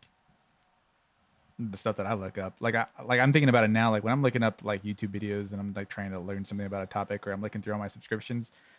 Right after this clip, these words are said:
I'm seeing, like, different, different videos a day, and I'm like, "Okay, I need to, I need to save this one 'cause I wanna watch this. This is, like, this seems really interesting to me." And then by the end of the day, I've got, like, three different epis-, three different videos that, like,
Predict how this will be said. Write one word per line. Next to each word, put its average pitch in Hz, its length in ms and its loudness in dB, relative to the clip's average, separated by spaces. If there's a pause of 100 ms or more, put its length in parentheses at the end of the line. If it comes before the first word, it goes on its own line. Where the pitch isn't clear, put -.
(140)
I'm 110 80 -2
seeing, 131 480 4
like, 98 360 -4 (440)
different, 127 420 4 (240)
different 143 380 6
videos 120 440 6
a 110 60 2
day, 110 320 4
and 107 60 2
I'm 107 100 0
like, 104 320 -4 (680)
"Okay, 117 180 0
I 110 80 6
need 131 140 8
to, 120 120 0 (160)
I 131 60 2
need 139 120 8
to 143 60 4
save 156 280 6
this 143 160 6
one 139 100 6
'cause 127 140 4
I 123 40 8
wanna 131 160 8
watch 117 260 6
this. 107 120 -2
This 110 100 -8
is, 113 60 -8
like, 110 200 0
this 120 140 0
seems 110 200 -2
really 110 280 2
interesting 104 340 -4
to 104 100 -6
me." 98 280 -6 (540)
And 107 100 -2
then 104 140 0
by 107 140 4
the 110 80 4
end 113 100 4
of 104 60 -2
the 104 60 -4
day, 107 240 0
I've 104 100 -2
got, 107 120 -2
like, 95 160 -8
three 107 380 -4
different 107 300 -4
epis-, 107 300 -6 (100)
three 113 160 2
different 107 240 -4
videos 110 400 -2
that, 101 160 -6
like, 98 340 -8